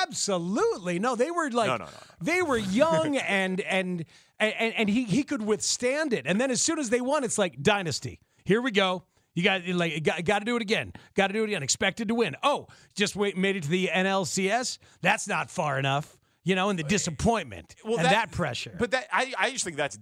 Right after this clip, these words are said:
Speaker 2: different pressure, man. I mean, I was here doing all those shows with you. You think that there was more pressure on the Cubs to win after they won the World Series than, than the pressure of a hundred and eight years?
Speaker 1: Yes.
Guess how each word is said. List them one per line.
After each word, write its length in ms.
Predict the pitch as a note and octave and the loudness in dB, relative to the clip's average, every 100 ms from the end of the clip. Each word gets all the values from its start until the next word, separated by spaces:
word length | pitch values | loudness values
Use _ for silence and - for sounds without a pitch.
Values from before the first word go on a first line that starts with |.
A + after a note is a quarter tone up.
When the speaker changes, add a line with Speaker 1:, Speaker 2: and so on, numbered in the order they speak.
| - - | -18 -6
Speaker 2:
different 400 | C#3+ - A#2 F2+ | -6 -4 -10 -4
pressure, 280 | A2+ G2 G#2+ | -4 -4 -6
man. 140 | A2 | -4
I 60 | B2 | -4
mean, 120 | B2+ | 0
I 120 | C3 | 0
was 140 | E3 | 0
here 140 | - D#3+ | -4 -6
doing 280 | B2 D3+ C#3+ | -4 -4 -2
all 140 | C#3+ | -2
those 200 | C#3+ C#3 | -2 -4
shows 460 | - D3+ C#3+ B2 F2+ | -2 -2 -2 -4 -6
with 280 | D3+ F3 | -6 -6
you. 120 | A2 G2+ | -8 -8
You 200 | A#2 D#3+ | -6 -6
think 240 | G3+ F#3 | -6 -6
that 120 | F3 | -6
there 100 | F3 | -4
was 180 | D#3 C#3+ | -2 -2
more 280 | B2 B2 D3 | -2 -4 -4
pressure 440 | - C3+ - D3+ | -4 -4 -4 -4
on 140 | C3 B2+ | -4 -6
the 80 | |
Cubs 360 | A#2 B2 C3+ C3 | -6 -4 -4 -6
to 80 | C#3 | -8
win 460 | G#2 A#2 B2 D3+ D3 _ _ _ _ | -4 -4 -4 -8 -16 _ _ _ _
after 440 | B2+ B2+ - D#3+ D3+ | -2 -2 -2 -4 -2
they 100 | D3 | -2
won 160 | C#3+ | -2
the 80 | C#3+ | -2
World 220 | C#3+ C#3 | -2 -2
Series 380 | - C#3 D3 D#3+ | -2 -4 -4 -2
than, 160 | C#3+ C#3+ | -4 -4
than 240 | C3 D3+ C#3 | -4 -4 -6
the 80 | |
pressure 360 | - D3 C3+ D3+ | -2 -2 0 -4
of 80 | C3 | -2
a 80 | A#2+ | -2
hundred 300 | C#3 C#3 C#3 | -2 -4 -4
and 100 | C3+ | -4
eight 120 | A#2+ | -4
years? 540 | A2+ B2+ F#3 D3+ D3 | -6 -4 -4 -4 0
Speaker 1:
Yes. 520 | D#3 A#2+ - - - | 0 -2 -6 -8 -12